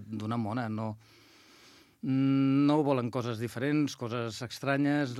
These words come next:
La gent no ho vol. La gent vol mantenir la tradició i, de fet, és normal. Vull dir, tens tot l'any per, per, per innovar, per fer coses noves, diferents, i quan arriben determinades dates, tu vols el producte tradicional d'aquella data.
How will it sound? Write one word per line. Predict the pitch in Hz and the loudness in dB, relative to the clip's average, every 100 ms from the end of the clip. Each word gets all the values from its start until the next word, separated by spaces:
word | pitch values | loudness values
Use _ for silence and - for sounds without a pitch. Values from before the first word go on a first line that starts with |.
| 143 | -6
La | 135 | -4
gent | 131 170 | -2 0
no | 165 | -2
ho | |
vol. | 107 107 | -2 -4
La | 113 | -4
gent | 143 165 - _ _ | -2 -4 -6 _ _
vol | 196 160 147 | -10 -2 2
mantenir | 143 139 139 131 | 2 2 2 0
la | 120 | -2
tradició | 120 117 147 160 | -4 -4 -2 -2
i, | 143 - _ - | -2 -10 _ -12
de | 113 | -8
fet, | 127 | -4
és | 123 | -2
normal. | 120 101 135 107 | -2 -2 -2 -2
Vull | 107 | -4
dir, | 120 | -6
tens | 110 | -8
tot | - 117 | -6 -2
l'any | 120 139 131 | 2 2 2
per, | 113 104 92 | -2 -8 -8
per, | 98 95 | -12 -12
per | - 92 | -14 -12
innovar, | 87 113 131 | -6 -4 -4
per | 110 101 | -8 -14
fer | - 101 | -10 -8
coses | 107 98 | -6 -2
noves, | 131 139 117 | 0 0 -2
diferents, | 107 120 139 151 - _ - | -6 -2 -2 -2 -6 _ -16
i | 113 | -10
quan | 104 | -8
arriben | 98 117 120 | -6 -4 -4
determinades | 123 120 123 123 127 120 | -4 -4 -4 -2 -2 -2
dates, | 127 127 151 127 - | -2 0 -2 -4 -8
tu | 135 | -6
vols | 110 117 127 - - _ _ _ | -2 0 -2 -6 -18 _ _ _
el | 143 113 | -10 -8
producte | 123 117 110 139 | -6 -6 -4 -2
tradicional | 131 123 - 95 113 127 | -2 -2 -4 -6 -6 -4
d'aquella | 101 107 104 | -6 -8 -8
data. | 110 104 | -8 -6